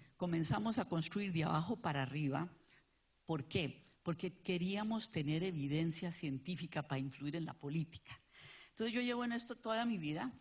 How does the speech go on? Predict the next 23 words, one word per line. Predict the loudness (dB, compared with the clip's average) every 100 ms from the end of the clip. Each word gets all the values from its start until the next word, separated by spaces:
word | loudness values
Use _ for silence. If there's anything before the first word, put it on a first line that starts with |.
| -18 -20 _
desde | 0 0 2
lo | 0 0 -2 -4 -12 _ _ _ _ _
técnico | -6 -6 -6 0
en | 2
el | 4
ministerio, | 4 2 -2 0 0 -2 -6 -20 _ _ _ _ -10
después, | -8 -6 -2 -2 0
eh, | -2 -2
como | 0 0
viceministra | 0 0 2 4 2 0
cuando | 2 2
pudimos | 4 2 2 2
universalizar | 2 4 4 2 2 0
la | 0
primaria | 2 2 2
y | 2
llegar | 2 2
a |
veinte | 2 2 2
mil | 4 2
escuelas, | 0 0 -2 -2 -8 -14 -18 -16 -18 -20 -6
pero | -4 -2
quisimos | -2 0 2 2 2 -4